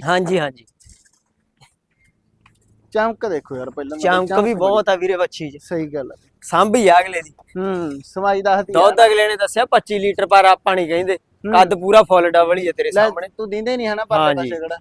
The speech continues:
Speaker 2: ਸਹੀ ਗੱਲ ਆ ਬਾਈ।
Speaker 1: ਆਇਆ
Speaker 2: ਬਾਈ
Speaker 1: ਤਾਂ।
Speaker 2: ਦਿੰਦਾ ਨਹੀਂ ਪਰਲੇ ਪਾਸੇ ਖੜਾ, ਕਿਉਂਕਿ ਕਰਮ ਵਾਲੀ ਦਾ ਐਡਾ ਕੱਦ ਆ। ਬਾਕੀ ਚਮਕ ਵਾਲੀ ਆ, ਲਿੱਸੀ ਨਹੀਂ, ਲਾਮੀ ਨਹੀਂ, ਕਿਸੇ
Speaker 1: ਹਾਂ
Speaker 2: ਪੱਖ
Speaker 1: ਜੀ।
Speaker 2: ਤੋਂ ਫੇਸ ਵਗੈਰਾ ਬਹੁਤ ਪਿਆਰਾ ਆ ਗਿਆ। ਤਾਂ ਆਪਾਂ ਬਾਕੀ ਚੈੱਕ ਕਰਵਾਉਣ ਲੈ।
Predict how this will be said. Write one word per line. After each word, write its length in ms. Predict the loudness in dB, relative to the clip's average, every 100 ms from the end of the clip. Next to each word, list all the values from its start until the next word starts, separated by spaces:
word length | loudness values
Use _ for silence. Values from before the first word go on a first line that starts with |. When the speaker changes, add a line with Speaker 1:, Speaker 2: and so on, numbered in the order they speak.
| -12
Speaker 2:
ਸਹੀ 140 | -14 -12
ਗੱਲ 200 | -12 -14
ਆ 20 |
ਬਾਈ। 320 | -10 -10 -10 _ _ _ _ -8
Speaker 1:
ਆਇਆ 100 | -4
Speaker 2:
ਬਾਈ 160 | -4
Speaker 1:
ਤਾਂ। 80 | -4
Speaker 2:
ਦਿੰਦਾ 240 | -6 -4 -6
ਨਹੀਂ 120 | -6
ਪਰਲੇ 280 | -8 -8 -6
ਪਾਸੇ 280 | -8 -8
ਖੜਾ, 200 | -8 -8
ਕਿਉਂਕਿ 260 | -8 -12 -14
ਕਰਮ 240 | -10 -8
ਵਾਲੀ 180 | -6 -6
ਦਾ 60 | -6
ਐਡਾ 260 | -8 -6
ਕੱਦ 400 | -8 -8 -14 -14
ਆ। 40 | -20 _ _ _ _ -8
ਬਾਕੀ 280 | -8 -8
ਚਮਕ 420 | -10 -6 -6 -6 -4
ਵਾਲੀ 200 | -4 -4
ਆ, 60 |
ਲਿੱਸੀ 420 | -6 -10 -12 -10
ਨਹੀਂ, 140 | -8 -6
ਲਾਮੀ 320 | -4 -6 -6
ਨਹੀਂ, 120 | -12
ਕਿਸੇ 160 | -10 -4
Speaker 1:
ਹਾਂ 120 | -4
Speaker 2:
ਪੱਖ 80 | -4
Speaker 1:
ਜੀ। 80 | -8
Speaker 2:
ਤੋਂ 120 | -14
ਫੇਸ 360 | -14 -16 -16
ਵਗੈਰਾ 320 | -16 -12 -8 -8
ਬਹੁਤ 160 | -6 -6 -8 -10 -14 -16 _ -2
ਪਿਆਰਾ 280 | 2 2
ਆ 200 | 4 2
ਗਿਆ। 180 | 0 -4 -8 -14 -20 -12
ਤਾਂ 80 | -6
ਆਪਾਂ 140 | -4 -4
ਬਾਕੀ 220 | -6 -6
ਚੈੱਕ 240 | -6 -6 -4
ਕਰਵਾਉਣ 300 | -2 -2 0
ਲੈ। 100 | -2